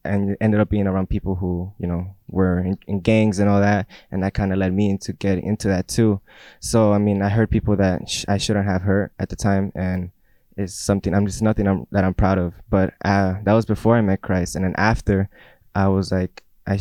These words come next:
"This isn't right. This isn't right at all. This is, this is, this is gang, the gang rivalry, um, gang rivalry, um, the anger, you know, the unforgiveness and all that." And it's just something I don't wanna be part of when I'm walking with Christ. So I left that,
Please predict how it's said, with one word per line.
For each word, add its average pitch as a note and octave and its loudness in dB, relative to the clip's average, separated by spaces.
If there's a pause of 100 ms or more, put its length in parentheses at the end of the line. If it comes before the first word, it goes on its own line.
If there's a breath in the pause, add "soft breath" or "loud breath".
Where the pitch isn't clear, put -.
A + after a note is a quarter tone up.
"This G#2+ 2
isn't G2 -2
right. F#2 -2
This G#2 0
isn't G2+ 0
right F#2+ 2
at F#2 2
all. F#2+ 2
This F#2+ 0
is, F#2 -4
this F#2+ -6
is, - -10 (200)
this - -14
is - -12
gang, E2+ -4
the G2+ 2
gang A2 2
rivalry, G#2 4
um, F#2+ 0
gang A#2+ 2
rivalry, G2+ 4 (440 loud breath)
um, G2 2
the G2+ 0
anger, G#2 4 (140)
you G2+ -2
know, G2 2
the - 0
unforgiveness G#2 2
and G2+ 2
all G2 4
that." F#2 0 (340 soft breath)
And F#2+ 2 (640)
it's B2 2
just B2+ 2
something A#2 2
I G2 2
don't G2+ 4
wanna G2 2
be F#2+ 2
part G2 2
of F#2 0
when F2+ 0
I'm F2 0
walking F#2 0
with F#2 0
Christ. G2+ 0
So F#2 2
I F2+ 0
left G#2 2
that, F#2 2